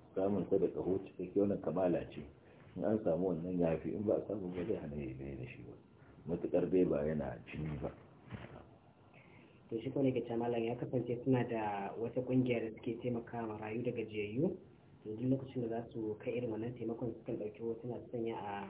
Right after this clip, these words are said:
Speaker 2: social media. Yake cewa shin ya wannan yake wajen samun ladan su?
Speaker 1: Eh, ya danganta da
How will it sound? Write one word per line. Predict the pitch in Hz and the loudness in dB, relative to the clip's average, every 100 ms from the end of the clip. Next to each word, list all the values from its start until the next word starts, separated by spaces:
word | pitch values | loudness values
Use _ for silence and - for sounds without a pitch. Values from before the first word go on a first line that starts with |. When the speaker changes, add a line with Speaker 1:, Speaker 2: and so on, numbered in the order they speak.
| - - - | -12 -10 -2
Speaker 2:
social | 120 - 117 | -2 0 0
media. | 110 110 110 - - - - - - | 0 -2 -4 -6 -16 -20 -20 -14 -6
Yake | 135 127 | -2 0
cewa | 120 117 | 0 -2
shin | 117 113 | -4 -2
ya | 113 | 0
wannan | 123 131 117 | 2 4 2
yake | 113 113 | -2 -6
wajen | 107 113 113 110 - - | -8 -6 -6 -8 -12 -8
samun | 120 113 107 | -4 -4 -4
ladan | 104 110 113 - | -6 -8 -10 -14
su? | - - - - - - - - - - | -18 -20 -20 -20 -20 -20 -20 -20 -18 -4
Speaker 1:
Eh, | 110 123 | 2 4
ya | 147 | 6
danganta | 135 92 85 101 98 90 | 6 6 6 4 6 6
da | 80 73 67 | 6 2 0